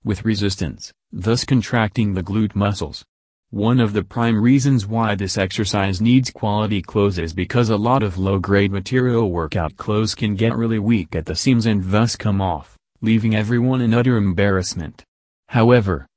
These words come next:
if the pants are unibody with four-way stretch fabric, then the matter becomes an entirely different story and there is no problem at all while performing it.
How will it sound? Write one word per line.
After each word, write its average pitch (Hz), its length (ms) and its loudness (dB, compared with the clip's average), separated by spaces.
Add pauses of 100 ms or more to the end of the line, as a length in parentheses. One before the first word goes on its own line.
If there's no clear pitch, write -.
if 104 160 -4
the 110 100 -2
pants 95 540 -4
are 92 100 -2
unibody 104 640 2
with 73 140 -4
four-way 104 580 0
stretch - 480 -4
fabric, 104 640 -2 (160)
then 98 380 2
the 104 100 2
matter 117 340 2
becomes 104 460 0
an 98 100 0
entirely 107 600 0
different 117 420 -2
story 131 400 4
and 101 160 2
there 117 240 4
is 110 100 2
no 113 220 2
problem 98 540 0
at 92 200 2
all 92 340 0
while 98 360 0
performing 98 560 -4
it. - 260 -12